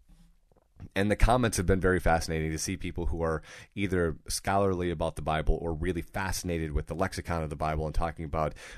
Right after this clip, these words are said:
well, w-, is this thing actually a regi-, reimagining? Will it resemble anything that I'll understand as a Bible, or will it read like the Twilight trilogy? And, and I don't mean to be disrespectful to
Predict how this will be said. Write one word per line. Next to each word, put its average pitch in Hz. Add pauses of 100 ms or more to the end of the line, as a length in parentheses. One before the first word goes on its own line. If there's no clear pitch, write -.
well, 95
w-, 80
is 82
this 80
thing 92
actually 85
a 82
regi-, 87
reimagining? 95
Will 90
it 85 (180)
resemble 90
anything 87
that 85
I'll 85
understand 85
as 87
a 87
Bible, 90
or 85
will 82
it 78
read 80
like 76
the 73
Twilight 80
trilogy? 65
And, 78
and 95
I 92
don't 95
mean 92
to 87
be 80
disrespectful 82
to 78